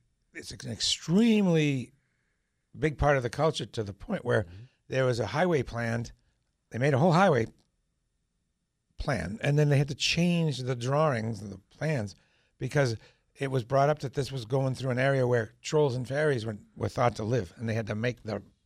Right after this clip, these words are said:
Speaker 1: actual highway go around.
Speaker 2: Interesting.
Speaker 1: That's like, that's hardcore.
Speaker 2: Certainly is.
Speaker 1: All right, we promised to talk about Christmas cards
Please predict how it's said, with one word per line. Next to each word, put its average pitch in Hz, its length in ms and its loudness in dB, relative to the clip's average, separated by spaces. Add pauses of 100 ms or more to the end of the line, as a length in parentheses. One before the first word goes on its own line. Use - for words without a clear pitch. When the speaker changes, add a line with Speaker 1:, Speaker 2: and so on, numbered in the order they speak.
(220)
Speaker 1:
actual 117 400 2
highway 185 760 6 (560)
go 160 200 6
around. 143 460 4 (1080)
Speaker 2:
Interesting. 80 540 -10
Speaker 1:
That's 143 320 0
like, 123 160 0 (180)
that's 127 220 -4
hardcore. 131 500 2 (420)
Speaker 2:
Certainly 71 500 -6
is. 110 500 -6 (720)
Speaker 1:
All 220 80 6
right, 131 140 4
we 143 60 2
promised 185 340 4
to 165 60 -4
talk 151 260 -2
about 117 200 -8
Christmas 165 340 -6
cards 147 400 -2